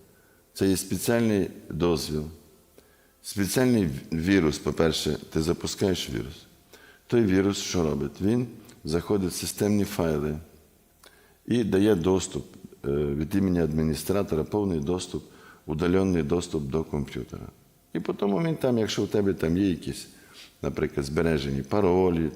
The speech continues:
до твого Приват двадцять чотири, чи до ще інших там банків і так далі, чи до твоєї, е, електронної пошти, чи кудись інше,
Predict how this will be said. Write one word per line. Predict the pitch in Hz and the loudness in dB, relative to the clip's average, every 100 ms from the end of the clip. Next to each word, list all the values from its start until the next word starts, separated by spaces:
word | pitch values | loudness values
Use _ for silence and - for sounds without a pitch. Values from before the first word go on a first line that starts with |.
| - | -6
до | 78 76 | -2 -2
твого | - 82 71 | -2 -2 -2
Приват | - 85 92 82 | -2 -2 0 0
двадцять | 87 82 95 | -2 -2 -6
чотири, | - 90 - 76 78 73 69 - - - - _ - | -4 -4 0 0 2 0 -4 -12 -20 -20 -20 _ -4
чи | 90 | -2
до | 90 | -2
ще | 85 | -2
інших | 98 87 87 - 82 73 | 0 0 0 0 -4 -2
там | 78 73 | -2 0
банків | 76 80 73 73 | 0 -2 -2 -4
і | 73 | -4
так | 71 80 | -4 -6
далі, | 71 71 71 - 78 - - - - | -4 -4 -6 -10 -12 -16 -20 -20 -12
чи | - | -4
до | 92 90 | -2 -2
твоєї, | 104 104 101 95 - - | 0 2 2 0 -6 -4
е, | 85 82 82 - | -2 0 -2 -4
електронної | 87 90 95 98 98 92 | -4 -2 0 0 2 0
пошти, | 82 71 69 71 - 71 67 - - - | -2 -2 -2 -2 -6 -8 -10 -14 -20 -14
чи | - | -8
кудись | 85 90 90 78 - | -4 0 0 0 -2
інше, | 71 65 - | -2 -2 -6